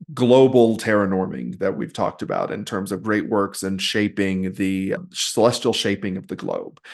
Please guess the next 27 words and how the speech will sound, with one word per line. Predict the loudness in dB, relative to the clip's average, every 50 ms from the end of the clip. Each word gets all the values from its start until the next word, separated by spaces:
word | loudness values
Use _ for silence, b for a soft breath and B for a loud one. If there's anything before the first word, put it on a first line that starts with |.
| B B
is | -4 -2 -2 -2 -2 -4
stuff | -6 -6 -6 0 2 2 2 2 2
that | -2 -2 0 2
laid | 2 0 0 0
massive | 0 0 2 2 2 0 0 -4 -6 -4
foundation | -6 -8 -6 -4 -6 -6 -6 -6 -10 -12 -12 -14
for | -12 _ -4
their | -4 -2 -2
works. | -2 -4 -4 -6 -4 -2
And | -2 0 0
of | 0 0
course, | 2 0 0 0 0
from | -6 -8
a | -8
tradition | -8 -8 -2 -2 -2 -2 -2 -6
perspective, | -8 -8 -6 -4 -4 -4 -2 -4 -8 -8 -8
if | -10 -6
you | -4 -4
want | -2 -2 -2 -4
to | -4
go | -2 -2 -2 0
back | 2 2 0 0 0
and | -4 -6 -4
ha-, | -4 -4 -4 -4 -4
and | -4 -4 -2 -2 -4 -4
subvert | -6 -4 0 0 0 0
it | -2 -4 -8 _